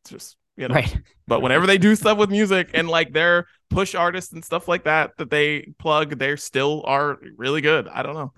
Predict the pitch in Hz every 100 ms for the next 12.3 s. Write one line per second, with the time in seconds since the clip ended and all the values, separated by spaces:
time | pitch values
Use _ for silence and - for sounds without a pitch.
0 | - _ - 277 - 294 226 147 107 -
1 | _ _ _ _ _ _ _ _ _ _
2 | 123 165 233 - _ - - 143 170 -
3 | - _ _ _ - - - - - 151
4 | 214 226 190 233 240 233 226 233 226 196
5 | 196 185 180 185 175 165 156 139 147 139
6 | 135 - - 208 208 196 170 170 160 156
7 | - 147 143 139 135 - - - 175 175
8 | 160 165 160 - 127 - 277 254 220 185
9 | - - 160 160 156 156 139 123 135 180
10 | 185 170 - 131 120 147 151 - 160 143
11 | 139 135 104 110 131 123 123 120 120 117
12 | 117 120 107